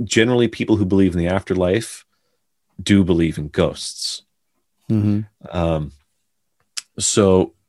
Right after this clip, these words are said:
Speaker 1: now when the numbers break down, I, this is where I think they become a little bit in-, quite interesting. Uh, I just said a little bit quite interesting. They become <laughs> quite interesting.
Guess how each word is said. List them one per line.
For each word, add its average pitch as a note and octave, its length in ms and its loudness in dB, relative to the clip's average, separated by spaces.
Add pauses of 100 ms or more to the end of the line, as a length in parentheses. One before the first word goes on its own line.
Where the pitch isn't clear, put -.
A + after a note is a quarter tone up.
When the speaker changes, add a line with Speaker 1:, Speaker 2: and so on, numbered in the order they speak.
Speaker 1:
now G2+ 340 2
when E2+ 160 -2
the E2+ 60 0
numbers D#3 500 4
break A#2+ 480 0
down, F2 460 0 (800)
I, F#2 160 0
this F2 260 -2
is G#2 100 -6
where G#2 140 2
I F2+ 60 2
think F2+ 220 -6
they E2+ 100 0
become E2 280 -4
a D#2 60 -6
little D#2+ 220 -8
bit - 160 -8
in-, D#2+ 240 -12
quite - 180 -8
interesting. - 540 -10 (720)
Uh, D2+ 420 -6 (140)
I F2 60 -2
just E2+ 140 -2
said E2 120 0
a D#2 40 -4
little F2 220 0
bit - 160 -2
quite D2 220 -6
interesting. D2 500 -10 (380)
They - 80 -12
become F#2 220 -6
<laughs> - 140 -2
quite F2+ 140 2
interesting. D2+ 580 -4